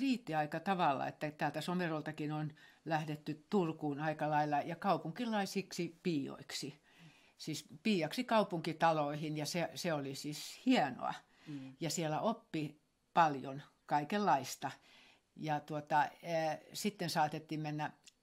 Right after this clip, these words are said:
Speaker 1: naimisiin kaupunkilaisen kanssa, sanotaan nyt vaikka tollainen kaksikymmentäneljävuotias piika, jolla on jo kunnolliset säästöt ja kaikki, hän saattoi esimerkiksi mennä vaikka ajurin kanssa
Speaker 2: Mm.
Speaker 1: naimisiin. Ja, ja, tuota,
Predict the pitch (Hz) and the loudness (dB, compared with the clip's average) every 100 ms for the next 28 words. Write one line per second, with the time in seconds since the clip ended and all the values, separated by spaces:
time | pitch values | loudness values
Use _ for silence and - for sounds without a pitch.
0 | - 160 165 202 202 220 214 202 196 208 | -6 0 2 2 2 0 2 2 0 0
1 | 196 190 190 196 190 196 190 - 185 139 | 0 4 4 2 0 0 0 -2 -6 -6
2 | 139 143 165 202 202 190 180 185 185 - | -6 -6 -4 -4 -2 -2 0 -2 -2 -6
3 | - - _ - 160 165 165 165 165 - | -20 -20 _ -8 0 0 0 -2 -4 -10
4 | _ _ - 147 - - - 180 170 165 | _ _ -4 -4 -4 -8 -2 0 0 -4
5 | - - - - - 165 160 151 156 165 | -8 -12 -12 -16 -16 -10 -6 -4 -2 0
6 | 170 170 185 180 - - - _ 185 180 | 0 0 -2 -2 -4 -10 -16 _ -2 0
7 | 180 180 180 180 185 196 190 180 170 175 | 2 2 4 4 6 4 2 0 2 2
8 | 196 226 220 240 220 220 220 214 208 202 | 2 -2 -2 0 0 0 -4 -6 0 2
9 | 196 196 175 170 165 156 175 165 175 190 | 2 2 -2 2 2 2 0 -2 -2 -2
10 | 196 233 226 - - - - - _ - | -2 -4 -4 -8 -10 -20 -20 -20 _ -6
11 | 175 165 196 190 214 220 147 135 131 131 | -2 0 0 4 6 6 0 -4 -4 -4
12 | 147 - 143 - 170 160 - _ _ 170 | -4 -6 -8 -10 -20 -20 -20 _ _ -6
13 | 175 202 208 240 240 220 - _ - - | -2 0 0 -2 -2 -4 -10 _ -20 -20
14 | _ _ _ - 165 160 165 165 160 160 | _ _ _ -2 0 0 -2 -6 -6 -8
15 | 156 160 | -2 -2